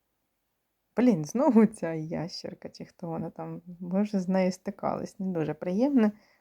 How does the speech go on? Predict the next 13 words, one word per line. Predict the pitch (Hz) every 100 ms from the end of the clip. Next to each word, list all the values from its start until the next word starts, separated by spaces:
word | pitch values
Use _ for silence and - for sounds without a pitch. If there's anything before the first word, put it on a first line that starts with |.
| _
коли | 180 180
вона | 175 170
була | 165 165 165
в |
центрі. | 170 - 160 156 160 165 160 165 _ _ _ _ _ _ _ _ _ -
Дві | 175 196
мультяшки. | 196 170 160 _ - 233 247 247 _ 233 233 240 233 -
Так, | 180 160
Доміція, | 165 196 202 185 - - 165
та, | 160 185 180
яка | 160 - 160
зніма | 160 170 160 156
каку, | - 220 233 - 165